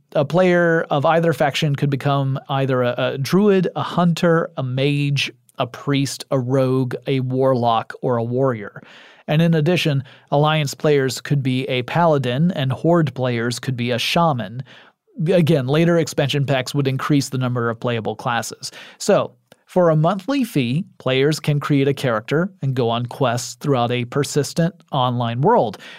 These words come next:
They can form alliances with other players, and they can unlock the somewhat complicated and, frankly, confusing story of Azeroth. Now, I say confusing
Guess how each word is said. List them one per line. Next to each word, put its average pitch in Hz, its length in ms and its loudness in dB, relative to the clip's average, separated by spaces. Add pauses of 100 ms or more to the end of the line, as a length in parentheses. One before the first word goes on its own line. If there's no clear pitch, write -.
(100)
They 147 100 0
can 139 120 0
form 135 280 2
alliances 143 640 0
with 127 180 -6
other 196 220 2
players, 185 520 2 (300)
and 135 100 -2
they 139 100 2
can 143 180 0
unlock 156 560 2
the 139 280 0 (140)
somewhat 165 640 2 (180)
complicated 143 760 0
and, 127 220 -4 (720)
frankly, 160 500 2
confusing 156 640 2
story 143 500 2
of 131 120 0
Azeroth. 139 760 0
Now, 139 340 0 (480)
I 226 140 2
say 131 500 -2
confusing 123 500 -2